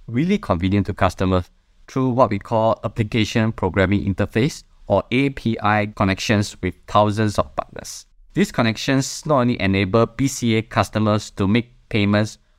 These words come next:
for a wide variety of services, they also allow them to book hotels, hail rides, and do grocery shopping through the bank's mobile app. In addition, B C A customer can pay with just a single click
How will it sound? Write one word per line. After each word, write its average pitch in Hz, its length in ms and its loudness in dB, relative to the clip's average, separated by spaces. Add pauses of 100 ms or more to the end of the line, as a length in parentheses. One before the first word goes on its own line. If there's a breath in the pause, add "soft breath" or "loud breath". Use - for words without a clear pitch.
(180)
for 92 240 0
a - 20 0
wide 117 380 0
variety 98 540 0
of 85 120 -4
services, - 640 0 (500)
they 107 160 0
also 110 340 0
allow 110 220 2
them 110 260 0
to 95 180 0
book 120 320 -4
hotels, 123 880 -2 (120)
hail 131 260 0
rides, 127 480 0
and 101 160 0
do 120 320 0
grocery 131 460 0
shopping 110 580 0 (140)
through 127 240 2
the 101 120 -2
bank's 107 540 -2
mobile 98 400 0
app. - 240 -2 (880)
In 156 160 2
addition, 160 480 0 (100)
B 190 100 0
C - 180 0
A 165 80 4
customer 139 560 0
can 101 300 0
pay 131 280 0
with 110 160 -6 (160)
just - 260 2
a 160 80 -4
single 170 520 0
click - 480 -6